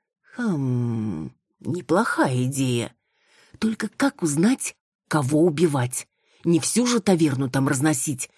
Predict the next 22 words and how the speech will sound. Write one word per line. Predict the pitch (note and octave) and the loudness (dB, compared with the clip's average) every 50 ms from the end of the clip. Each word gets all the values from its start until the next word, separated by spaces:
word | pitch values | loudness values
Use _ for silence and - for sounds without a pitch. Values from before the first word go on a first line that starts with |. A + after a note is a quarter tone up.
| _ _ - | _ _ -4
начиная | C#4+ D#4 - C#4 A3+ D#3+ A#2 A#2 | 0 2 2 2 2 2 0 -2
с | B2 - | -4 -2
хозяина. | - F3+ F#3 E3+ E3 D#3+ D3 C3+ C3 B2 A#2+ G#2+ - _ _ _ _ _ _ _ _ _ _ - | 0 0 2 2 2 2 0 0 0 0 -2 -2 -4 _ _ _ _ _ _ _ _ _ _ -4
За | - D3+ D#3+ F#3 - | -2 -2 0 2 2
него | D#3 C#3 C3+ C3+ D3+ | 2 0 0 0 0
вся | C3+ - - - D3 C3+ | -2 -2 -2 -2 0 0
эта | C3+ B2 - | 0 -2 -2
шантропа | C3 - D#3 D3 B2+ C3+ C3+ B2+ - F#3 A#3 | -2 -2 0 -2 -2 -2 -4 -2 2 2 2
наверняка | B3 A#3 F3+ E3 D3+ C#3 D3 C3+ - D3 C#3 | 4 4 2 2 2 2 0 0 0 0 0
заступится. | B2+ C#3+ C3 - - E3+ C#3 E3 D3+ - - - - A#2+ - _ _ _ _ _ _ _ _ _ _ _ - | 0 0 -2 -2 -4 -4 0 0 -2 -2 -2 -6 -6 -6 -6 _ _ _ _ _ _ _ _ _ _ _ -10
Но | D3+ D3+ D3 | -8 -4 -2
что | - - - - G3 | -2 -2 -2 -2 -2
делать? | F#3+ F#3+ F#3+ A#3 A#3+ G3 D#3 C#3+ C3+ - - - _ _ _ _ _ _ _ _ _ _ _ - | -2 0 0 2 2 2 0 -2 -4 -8 -10 -12 _ _ _ _ _ _ _ _ _ _ _ 2
Анхель? | - E3 F3+ F#3+ F3+ - - C#3+ G#2+ - - _ _ _ _ _ _ _ _ _ _ _ - | 4 4 4 4 0 -2 -4 -4 -6 -6 -10 _ _ _ _ _ _ _ _ _ _ _ -10
Безусловно, | - B2 D#3 D3+ D3 E3 D#3 - - D3+ D3 C#3+ C3+ A2 A#2 B2+ A#2+ - _ _ _ _ _ - | -4 0 0 2 2 2 0 0 -2 0 0 0 0 0 -2 -2 -2 -4 _ _ _ _ _ -4
друг | D#3+ F#3+ D#3 F3+ A3 A#3+ - - | -2 0 2 2 2 2 0 -4
старается | - - G#3 F3 E3 E3 F3+ F3+ F3 - - G3+ - | -2 -2 0 0 0 0 0 0 -2 -2 -4 -6 -6
как | - - F3 E3+ - - | -2 -4 -4 -4 -2 -2
может. | F3+ E3 D#3 C#3+ C#3 B2 C3+ C3 - - _ _ _ _ _ _ _ _ _ - | 0 2 2 2 0 0 -2 -4 -6 -12 _ _ _ _ _ _ _ _ _ 0
Но | A3 G3+ F3+ F3+ | 2 2 2 0
этого, | E3+ - F#3+ E3+ | -2 -2 0 0
наверное, | F3+ E3+ F3 E3 F3+ G3+ G3+ F#3+ F#3 F3+ E3+ E3+ D#3 - | 2 2 2 2 2 2 2 4 2 2 2 2 0 -2